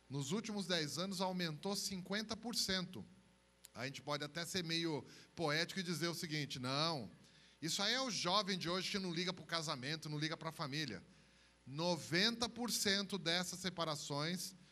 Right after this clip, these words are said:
são de pessoas com mais de quarenta anos.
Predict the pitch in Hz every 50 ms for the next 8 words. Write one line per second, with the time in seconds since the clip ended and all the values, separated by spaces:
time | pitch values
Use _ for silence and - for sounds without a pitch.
0 | - - - - - - 151 139 139 143 156 160 156 139 147 - - 139 143 151
1 | 147 143 - 160 151 135 127 123 123 123 123 117 120 - 123 117 113 117 117 117
2 | 117 113 95 90 80 73 71 73 - - - -